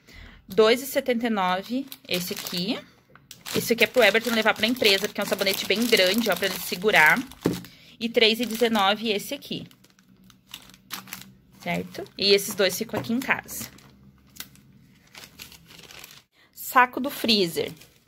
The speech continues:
Esse aqui, que a gente corta carne, separa frango em saquinhos assim. Foi três e vinte, vem cinquenta saquinhos, ó.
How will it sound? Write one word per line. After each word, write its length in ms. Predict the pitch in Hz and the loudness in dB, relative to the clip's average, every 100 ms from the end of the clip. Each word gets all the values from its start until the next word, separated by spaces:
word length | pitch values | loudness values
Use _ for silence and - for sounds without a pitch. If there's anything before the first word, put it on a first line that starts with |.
| _ | _
Esse 200 | 196 - | -10 -6
aqui, 360 | 240 - 180 151 - - - - | -6 -4 -6 -6 -12 -20 -20 -10
que 80 | 196 | -6
a 40 | |
gente 280 | 190 208 - | -4 -4 -2
corta 540 | - 190 214 214 202 | 4 6 6 4 -4
carne, 640 | - 196 170 190 214 190 180 | -6 0 2 4 4 0 -4
separa 540 | 180 196 - 175 196 | -8 -6 0 2 2
frango 640 | 190 - 180 190 226 214 202 - | -2 -4 -2 0 0 -2 -6 -8
em 200 | 208 208 | -8 -6
saquinhos 520 | - 220 - 196 202 | -4 -4 -4 -4 -2
assim. 340 | 294 - 151 | -2 -2 -4
Foi 200 | - 180 | -4 -6
três 440 | 180 196 214 254 - | 0 2 2 0 -8
e 100 | 285 | -4
vinte, 320 | 254 196 175 | -2 -2 -2
vem 120 | 180 | -6
cinquenta 440 | 185 208 202 190 226 | -6 -6 -4 -4 -4
saquinhos, 720 | 226 262 - 190 156 151 156 | -6 -6 -4 -6 -4 -4 -4
ó. 120 | - | -4